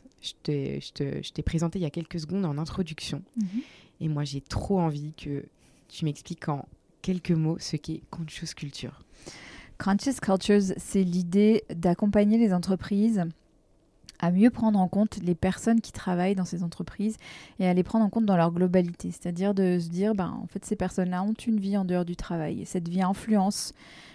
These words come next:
Speaker 2: la manière dont ils sont disponibles, présents au travail. Et donc, on en tient compte. Et donc, on tient compte de, euh, de ce qui, ce qui se peut se passer à l'extérieur, de la parentalité, de, de si on est aidant ou pas, de, de, et de tout, en fait. Parce que,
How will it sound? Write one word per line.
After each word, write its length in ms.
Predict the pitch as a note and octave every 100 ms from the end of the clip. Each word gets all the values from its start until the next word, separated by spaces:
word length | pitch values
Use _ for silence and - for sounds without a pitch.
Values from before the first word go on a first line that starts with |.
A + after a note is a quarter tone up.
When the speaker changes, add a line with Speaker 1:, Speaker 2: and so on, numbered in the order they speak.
| -
Speaker 2:
la 80 | G3
manière 340 | F#3+ F#3+ G3
dont 180 | F#3+ F#3+
ils 200 | F3+ -
sont 220 | F#3+ F#3+ F#3
disponibles, 580 | F3+ F#3+ - F#3+ F3+
présents 480 | F3+ - G3+ F#3 F#3
au 60 | F#3
travail. 520 | - F3+ E3+ F#3+ G3 - - - - _ - _ -
Et 40 | F#3
donc, 140 | F#3+
on 100 | G3
en 80 | F3
tient 140 | -
compte. 360 | E3+ - - -
Et 80 | -
donc, 220 | E3+ F3
on 60 | E3+
tient 180 | E3 E3
compte 320 | - F3 F3+
de, 180 | E3+ E3
euh, 320 | E3 F3+ D#3 D3+
de 460 | D#3+ - - -
ce 80 | F3
qui, 140 | -
ce 120 | - -
qui 80 |
se 100 | F3
peut 80 | -
se 60 | F3
passer 300 | E3+ D#3+ F3
à 40 |
l'extérieur, 460 | D3+ - D3+ D3 C#3+
de 80 | D#3+
la 80 |
parentalité, 720 | D#3+ D#3+ D#3+ E3 D#3+ - D#3 F3
de, 220 | E3 D#3+
de 180 | D#3+ -
si 140 | -
on 80 | E3
est 120 | E3 E3+
aidant 220 | E3+ E3+
ou 80 | E3
pas, 380 | - D3+ F3+ F3+
de, 240 | E3+ E3 - - - - -
de, 240 | F#3+ F#3 F3+
et 100 | A3+
de 100 | G#3+
tout, 240 | A#3 C#4+ C4+
en 60 |
fait. 280 | F3+ - -
Parce 200 | - E3+
que, 400 | - F3+ E3+ E3+